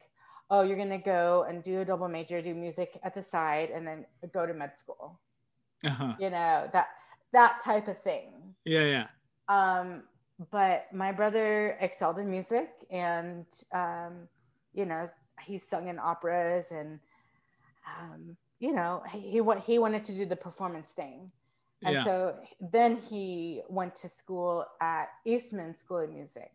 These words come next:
Speaker 1: in Rochester, New York. And he
Speaker 2: Mm-hmm.
Speaker 1: did a master's in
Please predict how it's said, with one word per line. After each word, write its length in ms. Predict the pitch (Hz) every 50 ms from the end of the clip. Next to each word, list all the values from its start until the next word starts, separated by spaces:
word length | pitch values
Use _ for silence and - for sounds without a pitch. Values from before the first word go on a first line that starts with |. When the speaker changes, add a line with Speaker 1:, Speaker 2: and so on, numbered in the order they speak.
| _ _
Speaker 1:
in 220 | 180 180 175 170 165
Rochester, 580 | 160 170 165 165 165 - 165 156 - - 170
New 160 | 165 160 160
York. 280 | 165 160 160 135 - - _ _ _ _ _ _ _ _ _ _ _ _ _ - 151
And 100 | 170 -
he 60 | 123
Speaker 2:
Mm-hmm. 100 | 117 180
Speaker 1:
did 180 | 185 180 170 -
a 220 | - 180 170 170 170
master's 760 | 170 165 165 175 175 - - 196 175 165 170 160 - - -
in 520 | - 180 175 165 156 156 156 156 170 165